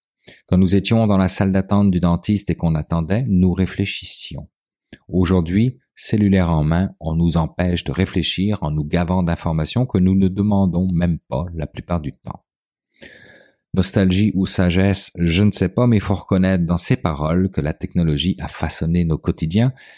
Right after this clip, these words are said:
qu'elle nous a embarqués dans quelque chose qui nous plaisait, car facile d'accès, qu'elle a influencé le qui nous sommes en société. Le trente novembre vingt vingt-deux, Chat G P T s'est invité au chalet de tout le monde.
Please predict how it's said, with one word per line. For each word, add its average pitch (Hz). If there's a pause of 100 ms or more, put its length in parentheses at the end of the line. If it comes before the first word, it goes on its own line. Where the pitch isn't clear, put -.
(140)
qu'elle 98
nous 95
a 95
embarqués 90
dans 90
quelque 87
chose 104
qui -
nous 78
plaisait, 85
car 76
facile -
d'accès, 78 (380)
qu'elle 82
a 85
influencé 92
le 87 (200)
qui -
nous 104
sommes 76 (160)
en 87
société. - (1120)
Le 85
trente -
novembre 98
vingt 80
vingt-deux, 98 (600)
Chat 110
G 92
P 85
T 85 (100)
s'est -
invité 76
au 78
chalet 82
de 87
tout -
le 69
monde. -